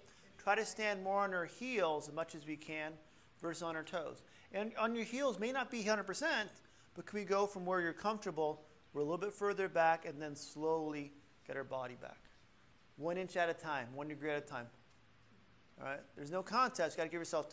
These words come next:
time to get our body to change. It takes my patients sometimes two, three weeks just to get their posture better. You can work on more strength after that too. Just work slowly. Whatever degree you start,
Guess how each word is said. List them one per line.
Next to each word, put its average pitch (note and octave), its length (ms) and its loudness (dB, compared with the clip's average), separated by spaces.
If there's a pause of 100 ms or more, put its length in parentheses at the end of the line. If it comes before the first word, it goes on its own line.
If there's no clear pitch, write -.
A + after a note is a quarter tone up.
time F#3 340 -2
to D#3+ 60 -12
get D#3 100 -2
our D3 60 -2
body C#3+ 240 2
to B2+ 120 -14
change. A#2 320 -14 (500)
It - 40 -16
takes F3 100 -10
my G3 60 -6
patients G3 200 -4
sometimes F3+ 320 -4
two, F#3 100 -8
three F3 120 -6
weeks F3 160 -4
just E3+ 180 -4
to - 40 -16
get E3+ 80 -4
their C#3+ 100 -6
posture D3+ 440 -2
better. E3+ 400 2 (340)
You C#3 60 -18
can D#3 80 -4
work D#3+ 120 -4
on D3+ 120 -4
more D3+ 120 -2
strength D3 300 -8
after C3 260 -4
that - 220 -10
too. - 120 -16 (280)
Just G3+ 160 -16
work A#3 240 -6 (420)
slowly. F#3 260 -2 (500)
Whatever F#3 180 4
degree G3 180 -2
you F#3+ 60 -2
start, A#3 440 2